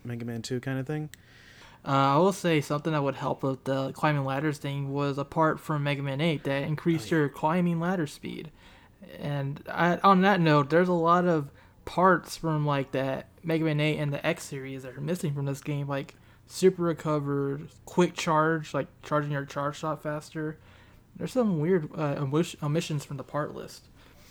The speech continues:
Speaker 1: Any idea how the parts unlock, by the way? 'Cause I think I finished the game and I still didn't have everything unlocked.
Speaker 2: Yeah, so me, the one me, uh, my, my myself was missing was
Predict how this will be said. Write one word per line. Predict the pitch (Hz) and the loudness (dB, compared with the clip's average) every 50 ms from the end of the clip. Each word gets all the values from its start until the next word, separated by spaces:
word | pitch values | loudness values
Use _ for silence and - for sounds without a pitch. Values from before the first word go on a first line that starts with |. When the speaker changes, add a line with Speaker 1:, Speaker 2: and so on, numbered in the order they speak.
| - - - - | -20 -20 -10 -2
Speaker 1:
Any | - 247 320 381 | 2 2 4 4
idea | 370 277 226 226 226 226 208 | 4 4 4 6 6 4 4
how | 175 190 190 196 | 2 0 -2 -2
the | 180 | -2
parts | 156 - - 160 165 165 - - | -4 -2 0 0 0 0 0 0
unlock, | 165 151 135 120 110 110 117 - - | 0 0 2 2 2 0 0 -2 0
by | - 143 143 | 0 2 4
the | 147 151 | 4 4
way? | 160 160 160 | 4 4 2
'Cause | - - - | 2 0 -2
I | 135 | -2
think | - 226 294 | 0 0 -2
I | 285 | -2
finished | - - 175 175 170 - - | -2 0 -2 -2 -2 -2 -2
the | 127 | -2
game | 113 123 131 139 139 120 | 2 2 4 4 4 2
and | 107 | 0
I | 107 104 | -2 -4
still | - - - - 135 139 135 | -4 -4 -2 0 0 2 2
didn't | 131 123 120 - | 2 2 0 0
have | 110 123 123 123 120 | -2 -2 0 0 0
everything | 117 113 120 113 107 - 113 113 113 | 0 0 0 -2 -2 -2 -2 -2 -2
unlocked. | 113 107 107 107 113 117 120 113 110 - - - - - - | -2 -4 -4 -4 -2 -2 -2 -2 -4 -6 -8 -12 -10 -2 0
Speaker 2:
Yeah, | 175 180 185 | 2 2 2
so | 180 - 185 185 185 180 175 170 160 | 2 0 0 2 4 4 2 2 2
me, | 147 143 147 156 - - | 2 2 2 0 0 -2
the | 175 165 | -2 0
one | 160 170 196 220 214 180 147 | 2 4 4 4 4 4 4
me, | 147 147 147 151 156 160 160 165 165 165 - - - - - - - | 4 4 4 4 4 4 2 2 0 -4 -6 -12 -20 -20 -20 -20 -12
uh, | - 160 147 147 | -8 -6 -4 0
my, | 151 143 151 151 | 2 2 2 2
my | 151 151 147 151 147 | 2 2 0 0 0
myself | 147 143 - - 135 135 143 - | -2 -4 -4 -4 -4 -4 -4 -4
was | 151 151 143 139 | -6 -6 -4 -4
missing | 147 147 151 - - 165 165 165 160 147 143 | -4 -6 -6 -4 -4 -2 -2 -2 -2 -2 0
was | 139 143 139 135 131 135 127 - | 0 0 2 2 0 -2 -4 -10